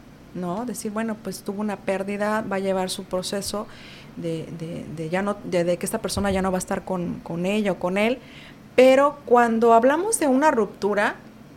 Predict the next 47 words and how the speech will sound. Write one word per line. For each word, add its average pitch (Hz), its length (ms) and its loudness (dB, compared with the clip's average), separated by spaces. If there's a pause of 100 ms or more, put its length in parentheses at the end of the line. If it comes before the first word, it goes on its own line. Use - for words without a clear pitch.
(200)
todo 269 240 6
mundo 277 300 2
lo 233 140 6
ve 226 160 0
como 233 240 0
algo 233 200 2
muy 233 380 0
superficial 208 840 -2
y 226 40 -6
como 202 360 -6
algo 214 480 0 (480)
que 180 380 -2
lo 196 160 0
minimiza. 196 680 -2 (200)
O 185 60 -10
sea, 208 220 -6
como, 196 280 -8
"Ay, 294 240 0
no, 294 260 0
pues 220 200 -6
ya, 269 240 4
o 240 60 0
sea, 214 160 -2
ya 214 200 0
terminaste 247 460 0
con 226 160 -2
fulano, 208 360 2
fulana, 220 320 -2
ya 208 140 -2
supéralo, 220 600 0
ya 196 240 0
vendrá 202 360 0
otro 220 400 4
y 170 120 0
vendrá 170 340 0
otra 226 420 2
y 175 40 0
vas 190 180 0
a 214 60 2
ver 208 160 0
que 214 80 -4
te 202 140 -2
va 190 80 0
a - 20 2
ir 196 80 -2
mejor, 214 480 2
pero 185 240 -2